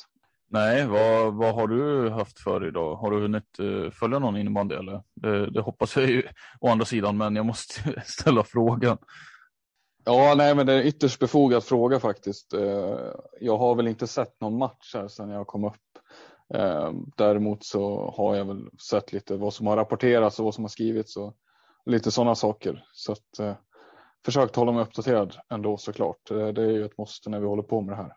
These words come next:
Speaker 2: Men, eh, ehm, ja, det är ju matcher ikväll. Vi ska säga att vi spelar in här på tisdag tidig kväll här och, eh, för er som lyssnar så kommer ni väl veta det här när ni får avsnittet.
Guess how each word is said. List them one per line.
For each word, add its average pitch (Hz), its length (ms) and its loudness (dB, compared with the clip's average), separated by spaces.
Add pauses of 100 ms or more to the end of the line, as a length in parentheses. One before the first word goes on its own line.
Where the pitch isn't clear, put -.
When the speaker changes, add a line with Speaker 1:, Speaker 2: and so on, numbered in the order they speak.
(100)
Speaker 2:
Men, 107 300 -4
eh, 107 140 -6 (920)
ehm, 101 580 -6 (260)
ja, 120 260 4
det 127 100 4
är 131 100 6
ju 139 120 4
matcher 143 440 0
ikväll. 135 440 2
Vi 113 60 -4
ska 113 180 -4
säga 120 140 0
att 117 100 -6
vi 110 60 -6
spelar 117 280 -4
in 131 160 -4
här 104 140 -6
på 101 140 -14
tisdag 104 680 -4 (380)
tidig 104 320 -2
kväll 113 300 2
här 104 200 -8
och, - 340 -16
eh, 95 260 -8 (640)
för - 140 -2
er 113 80 4
som 113 300 0
lyssnar 117 440 -2
så 110 140 -8
kommer 113 300 -6
ni 107 260 -6
väl 107 180 -4
veta 107 440 -2
det 107 60 2
här 98 260 -6 (420)
när 110 100 -8
ni 107 120 -4
får 101 420 -2
avsnittet. - 640 -6